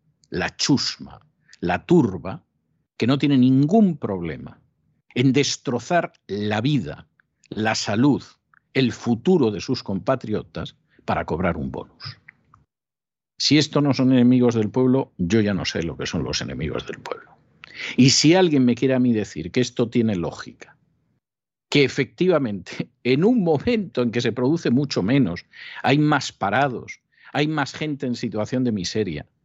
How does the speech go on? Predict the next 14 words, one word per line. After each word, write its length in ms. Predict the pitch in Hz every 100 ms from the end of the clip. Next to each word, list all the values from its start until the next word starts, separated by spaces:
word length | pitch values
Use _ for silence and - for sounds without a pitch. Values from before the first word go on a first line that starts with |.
| _ _ _ -
se 300 | - - 98
recaude 560 | 190 - 139 151 143
más 280 | 107 117 120
de 80 | 107
un 120 | 107
veintiuno 560 | 92 90 82 95 98 92
por 180 | 73
ciento 320 | - - 76 69
más. 320 | 87 87 -
Miren, 340 | 92 120 117 69
que 160 | -
eso 200 | 90 -
es 160 | 131 -
imposible. 840 | 113 117 - 95 - 220 - -